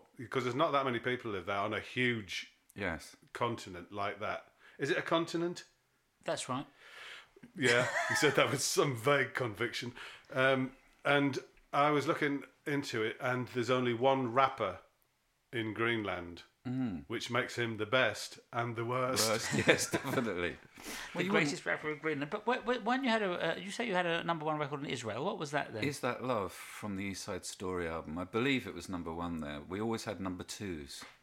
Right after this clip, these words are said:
Speaker 2: I don't know if you remember that.
Speaker 3: Yes.
Speaker 2: Uh, Call for Cats, Up the Junction. Uh, Call for Cats was kept off the number one slot by Tubeway Army and, um, Up the Junction by, um, Simon and, no, no, by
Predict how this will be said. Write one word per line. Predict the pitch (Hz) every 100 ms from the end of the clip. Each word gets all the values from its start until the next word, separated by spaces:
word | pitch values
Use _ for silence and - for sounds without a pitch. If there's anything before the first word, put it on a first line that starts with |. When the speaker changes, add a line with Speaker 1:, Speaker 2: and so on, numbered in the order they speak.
| -
Speaker 2:
I | 90
don't | 73
know | 76
if | 82
you | 78
remember | 80 78 82
that. | 95
Speaker 3:
Yes. | 147 156 - - - - - -
Speaker 2:
Uh, | 90
Call | - 82
for | - 87
Cats, | 90 - -
Up | -
the | 87
Junction. | 85 78 - 90 92 - - -
Uh, | 87
Call | - 117
for | - -
Cats | 110 - -
was | 95 92 - - - - - - -
kept | - -
off | 90 -
the | 92
number | 90 87
one | 90 87 82
slot | - 90 78 -
by | - 82 82 80 -
Tubeway | - 98 87 85 80 80 -
Army | 82 80 87 101 92
and, | 90 87 87 87 - 80
um, | 87 85 85 90 _ _ -
Up | 95
the | 92
Junction | 104 98 - 98 92
by, | 87 92 92 92 87 - -
um, | 98 98 101 92 95 - _ _ _ - - -
Simon | - 107 101 101 -
and, | 98 95 -
no, | 123 139
no, | 101 101
by | 85 98 95